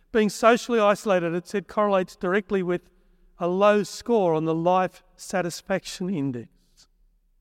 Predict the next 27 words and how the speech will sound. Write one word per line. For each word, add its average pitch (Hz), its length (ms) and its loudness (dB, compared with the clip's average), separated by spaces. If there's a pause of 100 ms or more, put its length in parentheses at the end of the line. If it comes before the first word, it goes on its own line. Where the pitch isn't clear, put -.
(640)
Being 220 180 0
part 277 220 4
of 247 60 2
a 220 80 2
caring 247 440 0
community 175 640 -2 (360)
has 185 220 -2
a 180 80 0
bigger 233 480 -2 (140)
positive 202 440 -2
impact 180 480 -4
on 160 220 0
well-being 147 840 -2 (440)
than 131 180 -14
career 170 500 -2
success - 680 -4 (240)
or 143 140 -4
money 220 500 0 (800)
or 156 120 -14
sitting - 320 -2
on 247 120 2
your 220 160 2
own 214 180 4
all 214 120 0
day 196 180 2
watching 196 400 -4
Netflix, - 680 -6